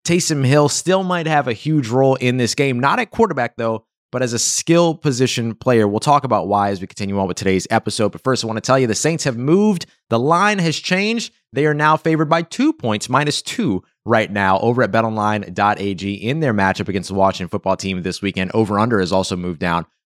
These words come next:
to forty-three and a half. So you're feeling pretty good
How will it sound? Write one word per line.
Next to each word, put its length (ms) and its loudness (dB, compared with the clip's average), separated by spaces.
to 80 -6
forty-three 680 -2
and 300 -2
a 60 -4
half. 340 -4
So 100 -16
you're 120 -14
feeling 200 -2
pretty 200 -2
good 320 2